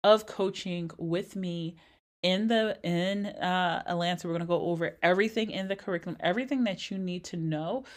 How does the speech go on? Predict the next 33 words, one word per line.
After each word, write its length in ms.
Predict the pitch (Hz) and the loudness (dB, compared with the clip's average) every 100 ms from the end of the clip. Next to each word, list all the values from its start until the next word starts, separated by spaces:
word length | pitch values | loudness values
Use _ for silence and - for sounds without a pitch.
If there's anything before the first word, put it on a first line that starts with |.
| - - | -16 -4
We're 80 | 165 | -2
gonna 240 | 196 180 | 0 2
knock 460 | 156 156 156 151 - | 2 2 2 0 -2
it 80 | |
out. 240 | - - - | -2 -2 -2
And 200 | 180 175 | -2 0
the 40 | |
reason 260 | 170 196 247 | 2 0 2
why 120 | 226 | 2
I'm 120 | 190 | 0
doing 300 | 160 170 165 | -2 -2 -2
that 160 | 160 151 | -2 -2
and 80 | 156 | -2
the 40 | |
reason 200 | 160 165 | -2 -2
why 100 | 165 | -4
we 120 | 165 | -4
have 120 | 160 156 - - | -6 -8 -14 -8
bringing 400 | 165 165 170 165 | -2 0 0 -2
everyone 300 | 160 165 165 | -4 -2 -4
together, 340 | 165 165 156 | -4 -2 -2
one, 280 | 156 175 247 | -2 0 0
to 100 | 240 | 0
create 280 | - 180 160 | -4 -4 -4
community, 480 | - 165 151 147 151 | -4 -4 -4 -6 -8
right? 240 | 147 156 | -4 -4
Because 240 | 156 160 170 | -4 -4 -4
it's 100 | 170 | -4
only 140 | 190 | -4
gonna 140 | 185 190 | -4 -2
be 100 | 185 | -4
a 60 | |
small 480 | 170 170 160 165 165 | -4 -4 0 0 -4